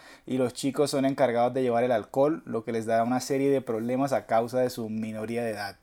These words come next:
Fue una película muy rentable, recaudando ciento setenta millones de dólares a partir de un presupuesto de veinte millones. Fue adorada por la crítica y las audiencias y es casi que una historia semibiográfica,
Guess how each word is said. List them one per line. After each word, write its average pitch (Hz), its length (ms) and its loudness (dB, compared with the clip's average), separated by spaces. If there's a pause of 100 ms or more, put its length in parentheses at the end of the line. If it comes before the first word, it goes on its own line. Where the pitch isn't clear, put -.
Fue 143 120 -2
una 156 160 10
película 160 380 8
muy 151 220 4
rentable, 160 580 10
recaudando 139 600 6
ciento 151 320 -4
setenta 131 340 0
millones 131 260 2
de 139 60 2
dólares 131 300 6
a 139 100 0
partir 120 320 -4
de 131 60 -2
un 131 100 -2
presupuesto 131 560 -4
de 123 140 2
veinte 131 340 -2
millones. 120 640 -2
Fue 123 100 0
adorada 127 460 8
por 127 160 -2
la 107 140 0
crítica 156 580 8
y 143 100 0
las 127 280 6
audiencias 135 720 2
y 127 100 -2
es 117 120 -4
casi 135 420 0
que 123 220 -4
una 120 240 -2
historia 139 340 0
semibiográfica, 127 1040 2